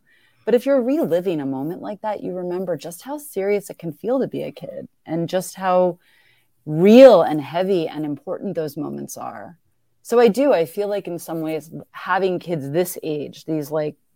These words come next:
you know, middle school age years in my house for the last years, um, really has, like, woken up a lot of those memories in me and, and made me take them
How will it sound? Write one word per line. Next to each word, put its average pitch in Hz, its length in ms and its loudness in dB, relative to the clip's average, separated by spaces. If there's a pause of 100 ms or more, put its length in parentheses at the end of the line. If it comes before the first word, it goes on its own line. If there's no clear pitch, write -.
(120)
you 175 140 -4
know, 151 180 -6
middle 170 360 0
school 165 420 -2
age 151 420 -6
years 160 540 -2
in 190 200 2
my 156 200 0
house 175 320 -8
for 147 100 -14
the 123 80 -6
last 135 320 -8
years, 143 540 -10 (880)
um, 147 240 0 (260)
really 220 340 8
has, 156 380 0
like, 143 140 -6 (440)
woken 170 480 -4
up 151 140 -10
a 143 40 -6
lot 143 180 -10
of - 80 -16
those 143 200 -14
memories 147 420 -12
in 139 180 -10
me - 220 -12
and, 160 380 -8
and 151 160 -4
made 147 180 -2
me 147 80 -2
take 143 220 -10
them 147 340 -10